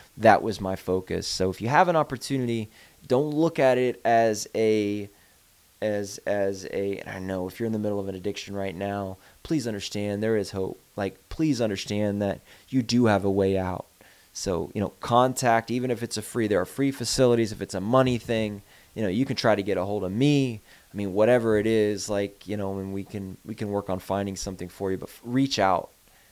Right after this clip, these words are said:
because there is absolutely hope no matter where you're at. Um, but going through that process for me was very eye-opening. I started to understand what a boundary was.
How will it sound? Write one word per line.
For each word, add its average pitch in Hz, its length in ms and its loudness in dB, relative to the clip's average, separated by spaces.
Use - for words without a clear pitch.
because 98 260 -6
there 107 200 2
is 107 180 2
absolutely 92 720 0
hope 92 260 -4
no 104 100 -4
matter 98 220 -4
where - 140 -6
you're 50 160 -4
at. 50 240 -6
Um, 101 440 -8
but 110 280 -2
going 135 300 4
through 127 240 -4
that 113 220 2
process 98 580 0
for - 160 -10
me 101 200 -4
was 95 220 -8
very 104 320 2
eye-opening. 110 800 -2
I 85 60 -8
started 104 320 0
to 101 140 -8
understand 107 640 -4
what 95 120 -2
a 92 40 -2
boundary 107 560 -4
was. 107 720 0